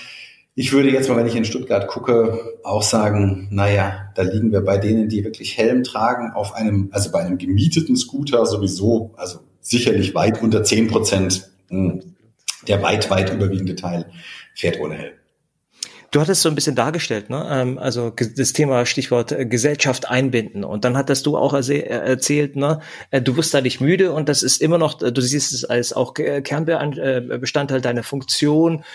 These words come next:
Speaker 2: äh, eigentlich auch den Austausch zu suchen und, und auch, äh, zu informieren und aufzuklären in der Hinsicht über die Voraussetzungen und auch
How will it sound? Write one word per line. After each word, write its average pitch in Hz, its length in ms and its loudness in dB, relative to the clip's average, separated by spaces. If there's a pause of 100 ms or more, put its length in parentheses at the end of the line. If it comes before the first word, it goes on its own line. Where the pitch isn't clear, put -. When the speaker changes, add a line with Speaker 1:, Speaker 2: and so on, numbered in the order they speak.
(180)
Speaker 2:
äh, 131 400 2
eigentlich 139 320 0
auch 120 100 -2
den 135 140 -2
Austausch 147 420 0
zu - 140 -4
suchen 170 260 2
und, 131 240 -2
und 123 180 -4
auch, 123 400 0
äh, 117 360 -2
zu - 120 -6
informieren 151 840 2
und 139 140 -4
aufzuklären 123 720 -2
in 120 160 -4
der 113 140 2
Hinsicht 120 440 -2
über 117 160 -6
die 113 100 -6
Voraussetzungen 117 880 -2
und 113 140 -10
auch - 220 -4